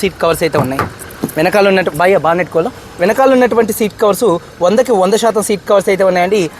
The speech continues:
అలాగే రూఫ్ మళ్ళొకసారి చూడొచ్చు పర్ఫెక్ట్గా ఉంది. రియర్ ఏసీ వెంట్స్ మంచి వర్కింగ్లో ఉన్నాయి. అలాగే థర్డ్ రోలో సీ-, ఉన్నటువంటి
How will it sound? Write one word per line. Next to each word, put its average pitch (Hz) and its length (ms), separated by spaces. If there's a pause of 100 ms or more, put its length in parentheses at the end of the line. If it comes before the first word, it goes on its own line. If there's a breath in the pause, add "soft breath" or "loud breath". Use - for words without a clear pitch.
(160 loud breath)
అలాగే 214 300
రూఫ్ 208 240
మళ్ళొకసారి 196 440
చూడొచ్చు 202 300
పర్ఫెక్ట్గా 196 440
ఉంది. 202 200
రియర్ 190 220
ఏసీ 180 220
వెంట్స్ 185 200
మంచి 170 200
వర్కింగ్లో 190 400
ఉన్నాయి. 240 160 (300 loud breath)
అలాగే 233 280
థర్డ్ 196 240
రోలో 240 160 (140)
సీ-, 233 120 (120)
ఉన్నటువంటి 208 360